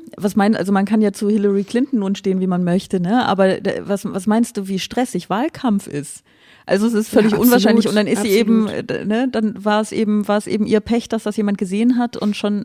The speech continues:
Speaker 1: schon ist sie schwach. Ich hab ein bisschen eine andere Haltung dazu, was, was auch Joe Biden angeht. Ähm, also ja, der ist alt und es kann natürlich auch sein, dass irgendwann sein Kopf nicht mehr so funktioniert, wie er, wie, wie er soll. Es kann auch sein, dass er,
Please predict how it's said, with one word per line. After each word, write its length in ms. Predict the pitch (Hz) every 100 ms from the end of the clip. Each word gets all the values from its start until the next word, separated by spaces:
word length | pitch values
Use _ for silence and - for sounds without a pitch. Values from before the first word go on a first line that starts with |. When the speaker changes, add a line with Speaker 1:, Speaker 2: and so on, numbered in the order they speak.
| -
Speaker 1:
schon 220 | - 208
ist 140 | -
sie 80 | 208
schwach. 220 | - 208 - - - - _ -
Ich 120 | 294
hab 120 | - - -
ein 120 | 247
bisschen 420 | 233 330 - 349
eine 80 | 320
andere 320 | - 330 294
Haltung 300 | 269 285 294
dazu, 320 | 269 254 269 247
was, 260 | 247 - -
was 340 | 240 233 -
auch 80 | 240 -
Joe 140 | 233
Biden 240 | 214 233 262
angeht. 420 | 247 262 262 -
Ähm, 380 | - 233 233 226 - -
also 240 | - 214
ja, 180 | 233 254
der 160 | 277 220
ist 100 | -
alt 380 | 233 277 415 -
und 100 | 240
es 100 | 240
kann 140 | 269
natürlich 360 | 262 254 233 226
auch 60 | 220
sein, 360 | 226 233 247
dass 180 | 233 -
irgendwann 580 | - 233 233 220 220 220
sein 320 | 214 214 214
Kopf 300 | - - -
nicht 160 | 240 233
mehr 120 | 226
so 140 | 220
funktioniert, 680 | 220 226 220 226 220 220 214
wie 100 | 208
er, 280 | 208 202 180
wie, 260 | - - -
wie 160 | 202 214
er 140 | 214
soll. 200 | 202 214
Es 220 | 220 -
kann 160 | 247 240
auch 100 | 220
sein, 220 | 214 208
dass 160 | 202 -
er, 280 | 208 202